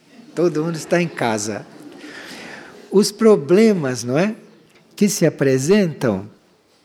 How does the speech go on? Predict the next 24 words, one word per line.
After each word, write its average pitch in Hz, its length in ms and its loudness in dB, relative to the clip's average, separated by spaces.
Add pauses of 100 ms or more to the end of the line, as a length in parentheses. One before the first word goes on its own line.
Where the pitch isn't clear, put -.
(400)
nós 202 440 0
temos 175 560 0
em 160 100 -2
nós 151 760 -2 (280)
todas 233 560 2
as 202 180 -2
qualidades 185 1000 0
para 196 160 -4
resolver 180 580 0
isto. 165 540 -8 (1300)
Nenhuma 226 680 6
situação 180 840 0
se - 200 -2
apresentaria 170 960 2
a - 20 -2
nós 190 800 -2 (240)
se - 220 2
nós 220 260 4
não 220 160 4
tivéssemos 214 800 0
as 196 160 -2
qualidades 202 840 2
para 202 120 -2
resolvê-la. 156 760 -4